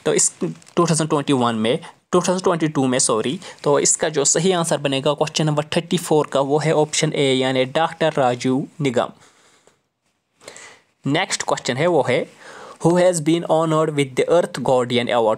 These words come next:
two thousand twenty-one instituted by Net, NatWest Group?" जी हाँ, जो अर्थ Guardian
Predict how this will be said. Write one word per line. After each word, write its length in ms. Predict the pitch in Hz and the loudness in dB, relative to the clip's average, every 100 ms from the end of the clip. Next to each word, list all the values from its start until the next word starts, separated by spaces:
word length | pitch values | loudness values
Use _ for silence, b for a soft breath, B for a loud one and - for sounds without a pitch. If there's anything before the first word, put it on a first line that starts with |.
| - | 0
two 120 | 147 | -2
thousand 220 | 139 135 135 | 0 -2 -2
twenty-one 720 | 127 123 123 120 117 117 113 | -2 -2 0 -2 0 -2 -2
instituted 600 | 156 165 - 160 147 127 | -2 -4 -2 0 0 0
by 340 | 117 110 98 156 117 | 0 0 -2 -6 -4
Net, 100 | 160 156 _ - b b - | -4 -6 _ -20 b b -4
NatWest 580 | 151 156 143 127 - 120 | -4 -2 0 0 -2 -4
Group?" 320 | 107 - - B B - | -6 -6 -12 B B -6
जी 120 | 135 | -2
हाँ, 180 | 156 165 | 0 0
जो 160 | 151 151 | 0 0
अर्थ 240 | - 170 | 2 0
Guardian 560 | 143 143 135 131 131 | 0 0 2 2 -2